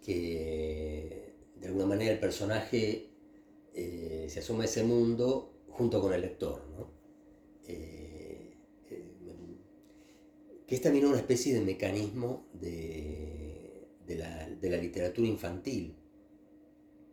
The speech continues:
sobre todo de lo que yo cuando doy clase las llamo las, las novelas del umbral,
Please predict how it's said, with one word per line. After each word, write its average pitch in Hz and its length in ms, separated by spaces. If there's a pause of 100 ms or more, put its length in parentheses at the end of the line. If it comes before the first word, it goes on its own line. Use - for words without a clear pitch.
(420)
sobre 95 300
todo 135 340
de 104 120
lo 90 140
que 82 600 (440)
yo 98 100
cuando 90 200
doy 92 200
clase 98 360
las 87 180
llamo 95 220
las, 85 320
las 85 180
novelas 95 360
del 92 140
umbral, 82 460